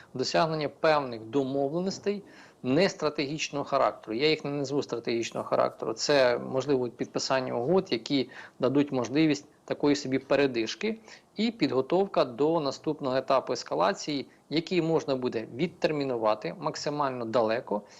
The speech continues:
якщо Європа Європа, ще раз наголошую, саме Європа, від Європи багато що залежить, яку зараз, ну, абсолютно не ставить нікуди Путін, здатна буде об'єднатися. З цим, на речі, до речі, дуже великі проблеми.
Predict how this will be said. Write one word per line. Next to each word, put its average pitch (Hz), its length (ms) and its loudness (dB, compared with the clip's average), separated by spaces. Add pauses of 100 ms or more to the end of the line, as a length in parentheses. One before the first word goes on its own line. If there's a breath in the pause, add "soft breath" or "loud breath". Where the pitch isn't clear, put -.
(160 loud breath)
якщо 156 460 2
Європа 131 800 2 (380)
Європа, 135 400 0
ще 131 160 -4
раз 123 180 -6
наголошую, 113 500 -6 (260 loud breath)
саме 135 340 0
Європа, 151 340 2
від 117 140 -4
Європи 131 300 0
багато 120 380 2
що - 180 -8
залежить, 131 500 -2
яку 113 300 -2
зараз, 117 380 0
ну, 131 140 -2
абсолютно 131 500 -2
не 120 120 -4
ставить 120 380 0
нікуди 117 440 -2 (400 loud breath)
Путін, 190 340 2 (240 loud breath)
здатна 147 520 0
буде 151 380 0
об'єднатися. 120 880 -4
З - 100 -12
цим, 214 320 0 (200)
на 131 200 -2
речі, 131 360 2
до 131 140 2
речі, 127 400 0
дуже 147 400 -2
великі 156 300 -6
проблеми. 123 420 -2